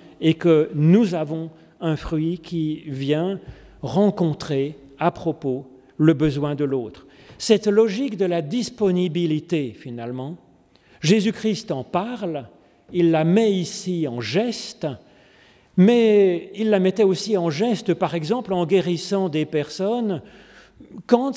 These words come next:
elles se présentent, même si ce n'était pas le bon moment, parce que c'était le Shabbat ou je ne sais quoi, pour les intégristes de l'époque. Le figuier, donc,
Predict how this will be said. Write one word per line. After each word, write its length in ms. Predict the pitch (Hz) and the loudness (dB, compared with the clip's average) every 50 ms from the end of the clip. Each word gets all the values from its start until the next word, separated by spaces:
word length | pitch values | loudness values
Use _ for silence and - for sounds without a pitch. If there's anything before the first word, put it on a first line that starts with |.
| - - | -6 -6
elles 140 | 220 202 185 | -4 -4 -4
se 180 | - - - 196 | -6 -6 -6 -6
présentent, 800 | - - - 180 165 160 135 160 165 151 131 113 - - - - | -6 -6 -6 -4 -4 -2 0 0 -2 -2 -4 -8 -12 -16 -14 -4
même 500 | 165 165 175 190 214 240 269 285 277 247 | 0 2 4 4 4 2 2 2 2 2
si 300 | 196 - - 254 254 233 | 0 -2 -4 -4 -4 -4
ce 160 | - - - | -6 -4 -2
n'était 420 | 226 202 185 190 196 190 190 185 170 | 0 0 2 2 0 0 -2 -4 -6
pas 340 | 175 - 165 160 185 208 214 | -4 -4 -4 -4 -4 -4 -2
le 160 | 190 160 147 | -2 -2 -2
bon 240 | 131 120 151 175 175 | -2 -2 -2 -2 -2
moment, 580 | 151 151 160 151 139 139 165 196 214 208 202 196 | -2 -2 -2 -2 -4 -4 -4 -4 -4 -4 -6 -6
parce 320 | - 160 139 - - 165 139 | -8 -12 -12 -12 -12 -14 -12
que 120 | - - 151 | -10 -10 -10
c'était 320 | - - 156 139 - 156 | -8 -8 -8 -4 -4 -4
le 60 | 160 | -4
Shabbat 560 | 139 - - 160 139 131 147 175 185 180 180 | -4 -6 -6 -6 -6 -2 0 0 0 0 0
ou 80 | 165 139 | -2 -4
je 120 | 123 127 | -2 -4
ne 100 | 135 135 | -4 -6
sais 220 | 127 - - 127 120 | -6 -6 -8 -10 -8
quoi, 420 | - 160 160 185 214 214 - - | -6 -6 -4 -4 -4 -6 -8 -8
pour 400 | - 165 185 202 220 - - 165 | -6 -4 -2 -2 -2 -4 -4 -6
les 340 | 143 131 147 165 180 151 120 | -4 -2 -2 -2 -2 -2 -6
intégristes 680 | 131 151 139 - 135 120 123 117 143 165 175 - - - | -6 -8 -8 -8 -10 -10 -8 -6 -4 -4 -4 -6 -6 -6
de 160 | 143 131 139 | -2 -2 0
l'époque. 340 | 131 131 131 - 127 110 - - - _ _ _ _ _ _ _ _ _ _ _ _ _ _ _ _ _ _ _ _ _ - - - - - - - | 0 0 -2 -4 -6 -8 -8 -14 -20 _ _ _ _ _ _ _ _ _ _ _ _ _ _ _ _ _ _ _ _ _ -20 -20 -18 -16 -6 2 6
Le 160 | 190 247 226 | 6 6 6
figuier, 520 | - - 269 247 196 208 202 214 214 202 | 4 0 -2 -2 0 0 2 4 4 4
donc, 460 | 175 139 185 196 185 156 139 - - | 4 2 2 2 2 -2 -6 -10 -14